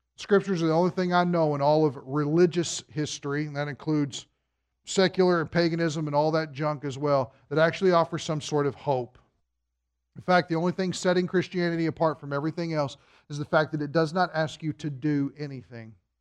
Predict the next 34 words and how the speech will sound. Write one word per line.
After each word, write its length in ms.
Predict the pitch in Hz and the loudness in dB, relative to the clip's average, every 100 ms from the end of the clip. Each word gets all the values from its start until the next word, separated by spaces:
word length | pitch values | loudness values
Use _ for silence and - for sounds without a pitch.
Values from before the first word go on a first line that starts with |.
| _ _ _ _ _ | _ _ _ _ _
It 80 | 127 | -12
simply 320 | 151 127 135 | -10 -6 -4
asks 240 | 127 117 - | -4 -8 -12
you 60 | |
to 80 | 120 | -10
believe 420 | 117 123 135 123 | -8 -4 -4 -6
because 260 | 120 127 120 | -12 -12 -10
everything's 380 | 120 117 120 110 | -10 -12 -14 -14
been 160 | 117 | -12
done 200 | 113 110 - | -10 -10 -10
for 180 | 117 113 | -8 -6
you. 140 | 110 107 | -6 -10
So 340 | - 117 117 _ _ _ _ _ | -8 -8 -8 _ _ _ _ _
I 60 | 123 | -2
hope 180 | 170 - | 0 -2
that 180 | 131 | -8
you 140 | 156 143 | -4 -4
are 100 | 123 | -4
encouraged 760 | 107 - 147 135 123 110 - - - 117 | -8 -8 -4 -4 -6 -10 -20 -20 -14 -4
by 220 | 123 120 | -2 -2
that. 300 | 117 120 120 | -4 -6 -8
Let's 160 | 135 - | -10 -8
turn 160 | 170 | -6
to 40 | 151 | -6
Deuteronomy 540 | 139 143 139 135 127 | -6 -4 -2 -4 -6
five. 420 | 117 120 117 120 117 _ _ _ _ _ _ _ _ _ _ _ - | -10 -6 -4 -6 -12 _ _ _ _ _ _ _ _ _ _ _ -2
We 100 | 165 | 2
left 280 | 185 190 | 4 4
off 180 | 202 185 | 4 4
last 240 | 185 175 - | 0 0 0
time, 160 | 180 | 2
we 80 | 170 | 2
were 140 | 156 | 0
numbering 640 | 156 180 190 190 190 185 | 0 0 2 4 2 0